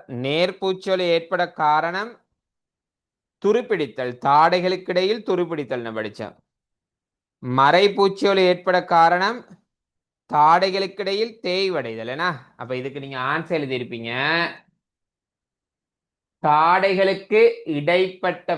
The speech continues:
பகுதி தேய்வடைந்து காணப்படுதல். இதான் மறைப்பூச்சி ஒலி ஏற்பட்டதுக்கான காரணம், தாடைகளுக்கு இடைப்பட்ட பகுதி தேய்வடைந்து காணப்படுறது. ஓகே,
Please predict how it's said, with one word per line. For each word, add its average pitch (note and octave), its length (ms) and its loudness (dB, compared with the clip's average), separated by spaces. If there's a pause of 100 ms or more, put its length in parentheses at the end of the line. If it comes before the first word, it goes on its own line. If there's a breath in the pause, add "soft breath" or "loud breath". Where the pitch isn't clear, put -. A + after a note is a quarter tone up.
பகுதி C3+ 500 0 (880)
தேய்வடைந்து F3 920 -2
காணப்படுதல். B2+ 960 -2 (920)
இதான் F#3+ 260 2
மறைப்பூச்சி E3+ 680 2
ஒலி C#3+ 140 4
ஏற்பட்டதுக்கான A#2 920 -2
காரணம், A2 600 -4 (840)
தாடைகளுக்கு C#3+ 840 -4
இடைப்பட்ட C#3 520 -8 (120)
பகுதி D3+ 320 -2 (140)
தேய்வடைந்து F3 760 4
காணப்படுறது. A#2+ 880 0 (840)
ஓகே, C#3 320 -2